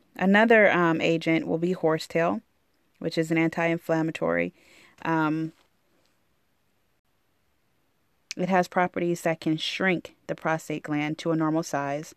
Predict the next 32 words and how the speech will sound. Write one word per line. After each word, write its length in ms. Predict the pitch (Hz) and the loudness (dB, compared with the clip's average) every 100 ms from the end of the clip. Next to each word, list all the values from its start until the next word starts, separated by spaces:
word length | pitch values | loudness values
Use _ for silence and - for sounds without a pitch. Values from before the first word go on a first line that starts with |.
| - - _ - | -20 -20 _ -4
and 100 | 160 | -2
increase 360 | 156 170 165 | 0 -2 -4
the 100 | - | -6
blood 240 | 160 156 - | -2 -2 -2
flow. 340 | - - - _ - _ _ | -6 -6 -8 _ -20 _ _
So 640 | - 170 160 156 151 151 _ _ _ _ _ _ _ _ _ _ _ _ | -4 2 2 2 -2 -6 _ _ _ _ _ _ _ _ _ _ _ _
it 160 | 175 175 | 2 2
helps, 500 | 175 180 175 - - - | 2 4 2 0 -10 -2
uh, 260 | 160 160 - | 2 2 2
especially 680 | 165 - 185 - 185 165 - | -2 0 0 2 0 0 0
if 200 | 160 - | -6 -4
you 540 | 170 160 160 156 - - | -2 0 0 -2 -4 0
are 300 | 165 180 175 | 4 4 4
someone, 880 | - 165 160 156 156 151 151 151 - | 2 -2 0 0 0 0 -2 -4 -4
um, 540 | 156 151 156 160 165 - | -2 -2 -2 -4 -6 -4
who 120 | 165 | -4
has 320 | 160 160 156 | 0 0 0
an 80 | 160 | 0
enlarged 420 | 156 151 147 147 | 2 2 2 0
prostate. 540 | - 151 - 151 147 - - - - | -4 -4 -4 -6 -6 -8 -20 -20 -2
Horsetail 520 | 175 175 - 170 156 | 2 2 2 -2 0
is 160 | 151 | -2
going 240 | - 156 156 | -4 -2 -2
to 140 | 156 | -4
be 260 | 151 147 143 | -4 -4 -4
a 100 | 156 151 | -6 -4
good 220 | 151 147 | -4 -2
agent 520 | 151 147 151 143 - | -2 -2 -4 -6 -4
that 200 | 151 156 | -2 -2
will 300 | 151 147 147 | 0 0 -2
assist 560 | 147 147 - 156 - - | -4 -6 -4 -4 -4 -6
you 220 | 147 147 | -4 -6